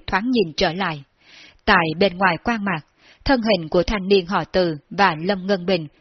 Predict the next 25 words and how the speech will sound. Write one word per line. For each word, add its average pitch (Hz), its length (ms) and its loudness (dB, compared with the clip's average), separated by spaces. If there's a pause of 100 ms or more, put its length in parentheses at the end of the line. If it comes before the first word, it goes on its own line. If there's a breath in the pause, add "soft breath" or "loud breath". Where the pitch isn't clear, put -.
(100)
vừa 190 200 6
mới 185 140 0
xuất 339 240 -4
hiện 196 180 0 (140)
trên 196 220 0
đài 175 180 0
cao. 202 220 -4 (600 soft breath)
Sau 208 260 2
khi 185 340 2
thấy 262 140 2
Hàng 185 260 -2
Lập 180 160 0
xuất - 260 -2
hiện 180 280 -2 (100)
tại 170 200 2
bên 170 280 0
kia 185 260 2
cấm 180 160 -2
chế, 185 180 0 (560 loud breath)
sắc - 340 0
mặt 196 180 2
hai 196 220 -4
người 180 280 -2 (320)
tự 208 140 6
nhiên 185 380 0